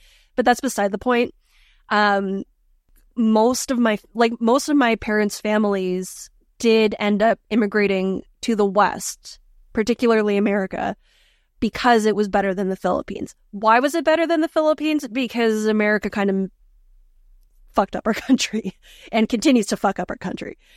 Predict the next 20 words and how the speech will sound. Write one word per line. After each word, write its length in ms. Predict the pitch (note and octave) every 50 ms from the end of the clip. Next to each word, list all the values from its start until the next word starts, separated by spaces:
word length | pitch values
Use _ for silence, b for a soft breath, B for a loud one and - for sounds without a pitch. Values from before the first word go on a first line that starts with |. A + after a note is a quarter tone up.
| b b b b
Um, 640 | - A3 A3 G#3+ G#3 G3+ G3+ G3+ G3 G3 F#3+ F#3+ F#3+ - _ _ _ _ _ _ _ _ _ _ _ _ _ _ _ _ -
so 480 | - - C4 B3+ B3 B3 - A#3+ A#3+
a, 40 | G#3+ - _ _ _ _
it, 180 | B3 C4+ - -
it 140 | C4+ A#3+
does, 220 | - C#4 C4+ C4 C4
like, 200 | C4 A#3+ A#3+ A#3 -
a 80 | - B3
lot 200 | B3 B3+ B3+ C4
of 80 | C#4 B3+
the 120 | C#4 A#3
immigration 460 | A#3 A#3+ A#3 G#3+ A3 G#3 G3+ - A3
stuff 220 | - - G#3+ G#3 -
is 100 | G#3 F#3+
also 280 | C#3 G3+ G3 - G#3+ G3
tied 380 | - - - G#3 G3+ G3 G3+
up 240 | F3+ G3 G3+ - - -
in 240 | - G3+ G3+ G3 -
imperialism, 960 | F3+ G3+ G3+ G3 - - - G3+ G3 F3+ - - - - - - - - - - _ _ _ _ _ _ _ _ _ _ _ _ -
um, 500 | G#3 G3 G3 G3 F#3+ F#3 G3+ F#3+ F#3+ F#3+